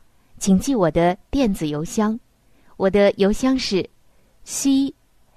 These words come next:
H U N Y U，就是春雨的汉语拼音。接下来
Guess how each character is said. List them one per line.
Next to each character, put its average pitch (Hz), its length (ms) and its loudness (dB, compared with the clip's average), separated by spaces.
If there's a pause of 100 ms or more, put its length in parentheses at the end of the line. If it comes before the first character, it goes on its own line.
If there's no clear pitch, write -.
H - 600 -2 (440)
U 185 480 2 (600)
N 175 420 2 (520)
Y 180 480 0 (540)
U， 180 440 0 (680)
就 262 120 -2
是 220 240 2
春 311 300 -2
雨 170 220 2
的 165 360 2
汉 233 280 0
语 160 80 -4
拼 214 260 0
音。 233 220 4 (580)
接 330 140 -4
下 294 140 -2
来 208 260 0